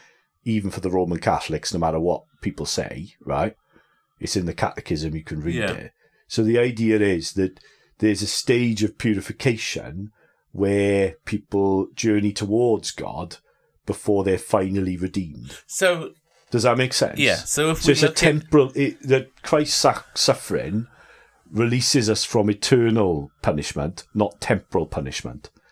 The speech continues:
Speaker 1: So there's always consequences then for our sin. That's the thing. And what prayers for the dead would do was aid that journey towards their final destination. That's a good film, Final Destination. But, uh, for, towards their,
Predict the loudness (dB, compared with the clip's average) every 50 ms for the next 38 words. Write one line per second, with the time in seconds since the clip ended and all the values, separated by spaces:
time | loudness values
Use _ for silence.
0 | _ _ _ 0 0 2 2 2 4 4 4 4 4 4 2 0 0 2 2 4
1 | 4 4 2 0 -2 0 0 0 0 0 0 -2 -2 0 0 0 0 -2 -2 -2
2 | 0 2 2 2 0 0 0 0 0 -2 -4 -8 -14 -18 _ _ _ _ _ _
3 | _ _ _ 4 4 4 2 0 -4 -4 -6 -6 -4 -4 -4 -4 -6 _ _ -2
4 | 0 2 2 2 2 0 0 -2 -2 -8 -20 -12 _ 4 4 4 4 2 -2 -4
5 | 0 2 2 4 4 2 0 0 0 0 0 0 2 2 2 2 2 0 -2 -4
6 | -6 -2 0 0 0 0 -2 -4 -6 -6 -8 -10 -18 _ _ _ _ _ 0 0
7 | 0 0 0 0 0 2 2 2 2 2 4 4 4 4 2 -2 -2 0 2 2
8 | 2 2 2 2 0 -2 -2 -4 -4 -2 -2 -2 0 2 2 4 4 4 4 4
9 | 2 0 -2 -4 -6 -6 -8 _ -2 0 2 2 2 0 0 0 0 2 2 2
10 | 0 -2 0 0 0 0 0 -2 -2 -2 -2 -2 -2 -4 -4 -6 -8 -10 -12 -14
11 | -18 _ _ _ _ _ _ _ _ _ _ _ _ _ _ _ _ _ _ _
12 | _ _ _ -8 -8 -6 -6 -6 -8 -6 -4 -2 -2 -2 -4 -6 -8 -8 -8 -6
13 | -6 -6 -6 -6 -6 -6 -4 -4 -4 -4 -6 -6 -8 -6 -2 -2 -2 -2 0 2
14 | 2 2 2 2 0 0 -2 0 0 0 0 0 0 2 2 4 4 2 2 2
15 | 2 4 4 4 2 2